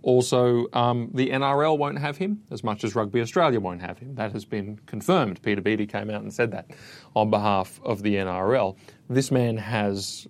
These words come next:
lost his career. It's effectively looks like it's over. And here's what he said on Sunday. He said, "Potentially, I could get terminated,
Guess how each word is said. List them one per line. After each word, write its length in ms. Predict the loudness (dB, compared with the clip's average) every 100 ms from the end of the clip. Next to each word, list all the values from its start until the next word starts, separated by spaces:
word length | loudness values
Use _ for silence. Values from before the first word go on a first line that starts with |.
| -8
lost 280 | -4 -4 -4
his 420 | -10 -10 -14 -20 -10
career. 460 | -6 -4 -4 -6 -14 _ _ -20 -18 -8
It's 440 | -8 -8 -16 -14 -12
effectively 560 | -6 -6 -4 -6 -6
looks 240 | -6 -6 -6
like 360 | -8 -8 -18 -20 -20
it's 200 | -10 -2
over. 340 | 0 0 -6 -14 _ -20 -20 -20 -20 -20 -18 -2
And 100 | 4
here's 180 | 6 6
what 100 | 6
he 60 |
said 180 | 6 6
on 120 | 4
Sunday. 420 | 2 -2 -2 -4 -8 -20 -20 -20 -20 -20 -20 -10
He 100 | -2
said, 200 | 2 4
"Potentially, 640 | 4 4 4 4 2 0 -2 -14 -8
I 100 | -4
could 220 | 0 0
get 220 | 0 -2 2
terminated, 520 | 2 2 -2 -4